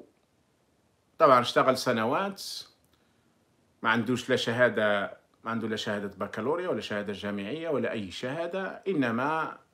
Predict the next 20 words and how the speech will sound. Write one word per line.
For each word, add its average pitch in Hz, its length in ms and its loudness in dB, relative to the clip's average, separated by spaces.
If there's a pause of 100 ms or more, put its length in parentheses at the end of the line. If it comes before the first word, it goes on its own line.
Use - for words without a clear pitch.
(260)
بعلاقات 156 800 4
ومعارف 135 600 2
كذا 147 240 0
لقى 123 260 4
روحه 117 480 -2
سو - 200 -4
ليتنو 123 400 -2
ثم 110 240 -4
ليتنو 139 360 -2
ثم 127 240 0
كابيتان 107 480 -6
في 110 120 -8
بداية 104 300 -4
التسعينات. - 580 -14 (1700)
وفي 180 220 6
الواحد 185 280 10
وتسعين 196 500 4
يعين 165 800 4 (800)
في - 140 -4
السياري 135 680 6